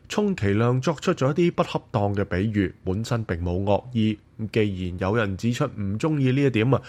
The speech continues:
下次演出改正咪就可以咯，根本就唔使用到官方興師問罪、置人於死地㗎。而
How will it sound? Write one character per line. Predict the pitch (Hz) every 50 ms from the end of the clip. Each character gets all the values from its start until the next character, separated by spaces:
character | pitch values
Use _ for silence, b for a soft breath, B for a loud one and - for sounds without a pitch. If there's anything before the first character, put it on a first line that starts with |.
| B B -
下 | - 101 98 101
次 | 98 - 120
演 | 113 104 101 101 104 127
出 | 127 - 139
改 | 127 131 95 98 101 123
正 | 123 - 117 104 101
咪 | 95 92
就 | - 92
可 | 82 95 104
以 | 117 117
咯， | 107 117 127 B B B B -
根 | 135 120 117 110
本 | 107 110
就 | 107 107 85
唔 | 82 82 85 87 90
使 | 90 - 92 104
用 | 120 123 117 92 92 95
到 | 90 107 104
官 | 101 101 - 123 120 120
方 | 117 117 123 120 120 107 B B B -
興 | 123 117 117
師 | 117 110 - 123 113
問 | 98 92 85 90 87
罪、 | - 95 90 92 87
置 | - - 107 98
人 | 92 82 71 78 87
於 | 101 101 95
死 | 90 - 82 78
地 | 78 98 85 80
㗎。 | 98 101
而 | 101